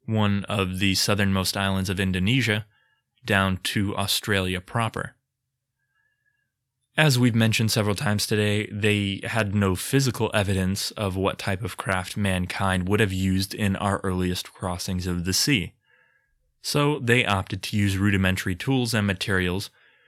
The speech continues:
to construct a raft similar to those we discussed earlier. Their first attempt at building a bamboo raft met with some problems, but their second version was rather more seaworthy.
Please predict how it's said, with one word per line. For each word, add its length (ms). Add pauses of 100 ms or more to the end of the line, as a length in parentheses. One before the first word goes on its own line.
to 120
construct 480
a 80
raft 460
similar 460
to 400
those 260
we 80
discussed 580
earlier. 500 (1500)
Their 400
first 300
attempt 320
at 100
building 360
a 200
bamboo 560
raft 460 (560)
met 260
with 240
some 240
problems, 720 (180)
but 260
their 260
second 360
version 320
was 180
rather 360
more 280
seaworthy. 760